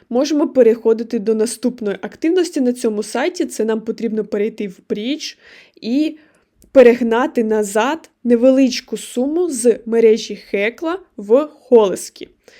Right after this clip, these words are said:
Нам не важливо, яка буде сума, нам важлива сама транзакція, тому я буду переганяти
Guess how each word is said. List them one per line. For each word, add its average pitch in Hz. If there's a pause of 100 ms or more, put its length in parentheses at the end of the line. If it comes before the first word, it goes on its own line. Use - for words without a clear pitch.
(240)
Нам 262
не 254
важливо, 240
яка 220
буде 190
сума, 285
нам 269
важлива 240
сама 208
транзакція, 214
тому 247
я 247
буду 233
переганяти 214